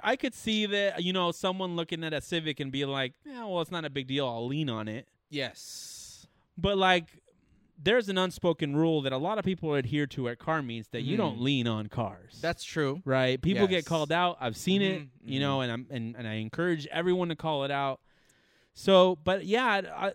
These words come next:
Speaker 1: I don't know. But you're, you're right that I am more, uh, I don't know that I call it socialist 'cause I don't,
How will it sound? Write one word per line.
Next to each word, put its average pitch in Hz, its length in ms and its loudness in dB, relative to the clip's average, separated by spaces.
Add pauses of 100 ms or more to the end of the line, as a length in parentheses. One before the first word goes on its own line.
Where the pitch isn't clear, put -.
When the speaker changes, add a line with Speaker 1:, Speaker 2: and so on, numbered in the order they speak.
(120)
Speaker 1:
I 196 100 2
don't 214 120 0
know. 165 140 4
But 175 220 0
you're, 175 240 6
you're 170 220 0
right 170 460 0
that 143 100 -6
I 139 60 -2
am 156 360 0
more, 135 1040 0 (120)
uh, 120 640 -2 (340)
I 196 40 -6
don't 196 100 -2
know 190 100 2
that 180 100 2
I 160 80 2
call 165 240 0
it 127 120 -8
socialist 196 720 -2
'cause 143 100 -8
I 139 100 2
don't, 143 200 -6